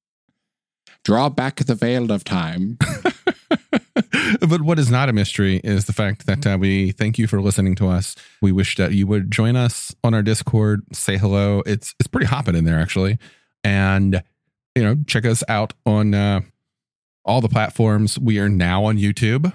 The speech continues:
Speaker 2: By the time this releases, we will be fully
Speaker 1: Oh, yeah.
Speaker 2: on YouTube. I
Speaker 1: That's
Speaker 2: swear.
Speaker 1: right.
Speaker 2: <laughs> That's not a mystery.
Speaker 1: I, <laughs> I like that. I play a lot of, like, sound only stuff from YouTube while I'm driving, and I drive a lot. Like, uh, one of my favorite things is, uh, uh,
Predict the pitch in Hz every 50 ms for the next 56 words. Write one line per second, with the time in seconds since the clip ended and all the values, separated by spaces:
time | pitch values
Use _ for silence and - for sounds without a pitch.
0 | - - 110 98 98 104 - 117 117 127 127 135 131 - 135 131 143 135 131 -
1 | - 92 87 - - - - 110 98 95 104 90 104 101 95 - - 101 95 95
2 | 92 90 95 92 90 92 85 - 87 76 65 65 - - - - 82 76 - -
3 | - 226 175 - - - - - _ - - - - - 147 - - - - -
4 | 95 - 123 143 - - - 127 117 120 113 92 87 - - - 80 - - -
5 | - - - 1077 1077 - _ - - - - _ _ - - 185 214 202 160 147
6 | 151 - - 113 101 98 87 131 160 165 - - 170 165 147 127 113 104 101 104
7 | 104 104 95 - 104 98 95 92 - - - 113 98 101 101 98 95 92 95 98
8 | - - - 104 90 92 - - - - - - - - - 113 104 101 101 101
9 | - - 104 95 87 101 92 92 90 87 90 87 92 87 87 87 85 85 87 87
10 | 92 113 120 113 101 101 98 92 90 87 80 78 80 80 82 - - - - -
11 | _ - 98 101 95 - - 101 95 95 104 117 113 104 104 95 - 113 104 95
12 | 101 - - 107 98 95 - - 98 90 87 - 101 92 85 80 80 80 92 -
13 | _ _ _ _ _ _ _ _ _ - - 92 82 82